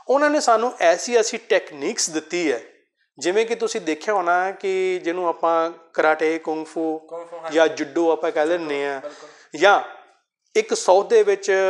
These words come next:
Speaker 1: ਖੇਡ ਜਿਹੜੀ ਕਰਦੇ ਹੈਗੇ ਆ, ਅੱਜ ਵੀ ਕਰਦੇ ਆ, ਜਿਹਨੂੰ ਕਿ ਆਤਮ ਰਕਸ਼ਾ ਦੇ ਤੌਰ 'ਤੇ ਇਸਤੇਮਾਲ ਕਰਦੇ ਹੈਗੇ ਆ।
Speaker 2: ਓਕੇ।
Speaker 1: ਜਾਂ ਜਿਹਨੂੰ ਆਪਾਂ ਕਹਿ ਲਈਏ ਕਿ oldest form of the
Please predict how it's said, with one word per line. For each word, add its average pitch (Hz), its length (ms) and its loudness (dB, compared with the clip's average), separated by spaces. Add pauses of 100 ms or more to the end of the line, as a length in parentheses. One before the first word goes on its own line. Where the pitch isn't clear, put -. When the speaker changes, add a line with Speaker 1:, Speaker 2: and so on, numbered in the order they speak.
(960)
Speaker 1:
ਖੇਡ 208 300 4
ਜਿਹੜੀ 208 280 -4
ਕਰਦੇ 160 420 2
ਹੈਗੇ 175 260 2
ਆ, 175 120 0 (140)
ਅੱਜ 143 140 -6
ਵੀ 196 140 -2
ਕਰਦੇ 165 440 2
ਆ, 165 100 0
ਜਿਹਨੂੰ 165 360 -6
ਕਿ 185 200 -2
ਆਤਮ 180 340 2
ਰਕਸ਼ਾ 185 280 -2
ਦੇ 180 100 0
ਤੌਰ 165 260 -2
'ਤੇ 170 300 -4 (760)
ਇਸਤੇਮਾਲ 165 440 2
ਕਰਦੇ 143 340 0
ਹੈਗੇ 131 320 -2
ਆ। 113 120 -10
Speaker 2:
ਓਕੇ। - 260 -16 (180)
Speaker 1:
ਜਾਂ 185 200 6
ਜਿਹਨੂੰ 214 240 2
ਆਪਾਂ 208 200 2
ਕਹਿ 202 160 0
ਲਈਏ 214 140 2
ਕਿ 240 100 0
oldest 240 600 4
form 190 420 2
of 185 40 -2
the 190 140 -2